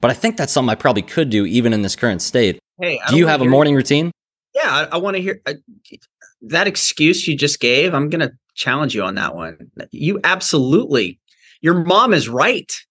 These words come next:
Speaker 2: Eric. Listen to your mother, for God's sakes.
Speaker 1: Dang it, I know.
Speaker 2: You have no excuse. What do you mean? You can have a simple morning routine and you can do it no matter what.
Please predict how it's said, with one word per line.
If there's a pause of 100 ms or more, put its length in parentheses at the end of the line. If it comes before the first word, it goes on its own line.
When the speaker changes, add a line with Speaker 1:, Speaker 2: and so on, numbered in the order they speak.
(140)
Speaker 2:
Eric.
Listen
to
your
mother,
for
God's
sakes.
Speaker 1:
Dang
it,
I
know. (840)
Speaker 2:
You
have
no
excuse.
What
do
you
mean? (140)
You
can
have
a
simple
morning
routine
and
you
can
do
it
no
matter
what.